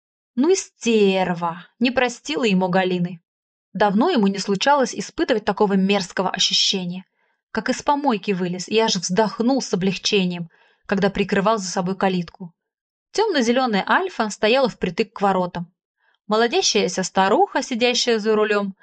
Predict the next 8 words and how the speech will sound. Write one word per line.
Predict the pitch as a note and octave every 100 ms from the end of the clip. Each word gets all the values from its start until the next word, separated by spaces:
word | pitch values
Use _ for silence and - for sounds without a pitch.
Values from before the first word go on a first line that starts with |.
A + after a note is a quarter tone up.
| - _
вылупилась | F#3+ B3+ F#4 - D4 C#4+ C4
на |
него | G#3 G3 A#3
сумасшедшими | - G3+ F#3+ A3+ - G#3+ A3
глазами. | A3+ A3 F#3+ F3 F3 F3+ _ _ _ _ _
Состроив | - A3 - B3 A#3+ A#3
ей | B3
рожу, | C4+ F#4+ A#3 F#3